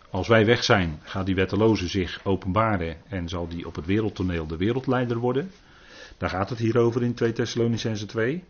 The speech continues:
Maar hij kan pas zich openbaren als wij weg zijn. Dat zegt twee Thessalonicenzen twee ook. En dan staat er wiens komst is, of wiens aanwezigheid is, overeenkomstig de werkzaamheid van de Satan.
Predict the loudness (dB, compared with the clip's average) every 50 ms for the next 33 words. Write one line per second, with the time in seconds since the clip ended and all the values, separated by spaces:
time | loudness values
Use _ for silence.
0 | _ -20 _ _ _ -14 _ -8 -8 -6 -6 -6 0 2 4 4 4 4 2 0
1 | 0 0 -2 -6 -10 -6 -6 -6 -6 -4 -4 -6 -4 -2 -2 -2 -2 -2 -2 -4
2 | -6 -6 -6 -4 -2 -2 0 0 -2 -2 -2 -4 -4 -4 -4 -4 -6 -8 -10 -12
3 | -18 -20 -20 -20 -20 -20 _ _ _ -20 -20 -20 -20 -18 -4 -2 -2 0 2 0
4 | 0 0 -2 -8 -4 -2 -2 -2 -2 -4 -6 -6 -6 -6 -6 -6 -6 -6 -6 -6
5 | -6 -6 -10 -8 -6 -4 -4 -4 -2 -2 -2 -2 -2 -6 -14 _ _ _ -20 -20
6 | -20 -20 -20 -18 -18 -16 -16 -16 -18 -8 -4 0 0 2 4 4 2 4 2 0
7 | 2 4 4 4 4 2 2 6 8 8 8 8 4 4 4 4 4 4 2 -2
8 | 0 2 2 2 2 2 -2 -6 -6 -4 2 4 6 6 6 6 2 0 0 0
9 | -2 -2 -2 -2 -4 -4 -4 -6 -8 -10 -12 -18 _ _ _ _ _ _ _ -20
10 | _ _ -20 -20 -20 -20 -20 -10 _ 4 6 6 6 6 2 2 4 4 4 4
11 | 2 0 -4 -6 -2 0 0 0 0 4 6 6 8 8 6 4 2 2 2 2
12 | 2 2 0 0 -2 -2 -2 0 0 0 0 -2 -2 0 0 0 0 2 2 2
13 | 2 2 0 -2